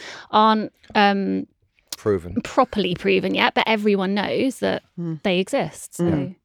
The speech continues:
Speaker 3: So we're gonna do a massive swerve here. Um, <laughs> not quite sure how to
Speaker 1: Enormous swerve.
Speaker 3: Enormous s-, swerve. Um, y-, you've,
Speaker 2: It's happened
Speaker 3: you've
Speaker 2: before.
Speaker 3: <laughs> You've bought a box of stuff with you.
Speaker 1: I've bought
Speaker 3: Yeah.
Speaker 1: a box.
Speaker 3: Ollie, can you, is there
Speaker 1: Yeah.
Speaker 3: any chance you can just, uh,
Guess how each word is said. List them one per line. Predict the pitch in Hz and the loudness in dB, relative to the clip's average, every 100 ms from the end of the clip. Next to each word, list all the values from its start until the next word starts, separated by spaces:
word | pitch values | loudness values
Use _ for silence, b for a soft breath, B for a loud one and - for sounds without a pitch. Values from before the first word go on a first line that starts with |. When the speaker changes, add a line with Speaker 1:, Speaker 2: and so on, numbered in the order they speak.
| _ - B B B B - | _ -18 B B B B -4
Speaker 3:
So | 220 | 0
we're | |
gonna | 254 247 | 2 6
do | 240 | 4
a | |
massive | 208 233 208 - 170 | 4 2 0 -2 -4
swerve | - 196 160 131 131 | 2 4 4 2 0
here. | 120 120 151 - | 0 0 -2 0
Um, | 165 151 151 151 - - | 4 4 4 2 -2 -6
<laughs> | - 202 | -4 -2
not | - | 2
quite | - 254 - | 4 4 4
sure | 254 226 220 | 6 8 8
how | 247 | 8
to | |
Speaker 1:
Enormous | 302 311 226 185 - | 8 8 6 2 -2
swerve. | 196 185 208 - | 2 4 2 2
Speaker 3:
Enormous | 185 247 247 208 - - | 4 6 6 6 2 -2
s-, | 170 | -6
swerve. | - - 175 156 170 - B B - | -6 4 6 6 4 2 B B 0
Um, | 226 220 - | 4 4 0
y-, | 220 | 0
you've, | 240 285 - | 4 4 4
Speaker 2:
It's | |
happened | - 247 277 | 2 2 2
Speaker 3:
you've | |
Speaker 2:
before. | - - 92 78 - | 2 4 4 4 -2
Speaker 3:
<laughs> | - - 208 - - - - - | -8 -4 -6 -6 -12 -18 -20 -8
You've | 269 330 - | -4 -4 0
bought | 285 - | -2 -2
a | |
box | - 302 - - 190 | 2 2 2 -4 -4
of | |
stuff | - - 262 - - | -4 -4 -4 -6 -6
with | 139 143 | -4 -2
you. | 147 | 2
Speaker 1:
I've | 254 294 320 - | 4 6 4 4
bought | 285 208 254 | 6 6 4
Speaker 3:
Yeah. | 214 208 | 4 2
Speaker 1:
a | |
box. | - 247 202 - 294 | 4 4 4 2 4
Speaker 3:
Ollie, | 277 - | 4 2
can | 311 | 2
you, | 403 392 - | 4 4 2
is | 233 | 2
there | 392 | 4
Speaker 1:
Yeah. | 392 | 4
Speaker 3:
any | 370 | 2
chance | 370 294 - | 0 -2 -2
you | |
can | 277 | -2
just, | 277 - | -4 -8
uh, | - 73 | -10 -10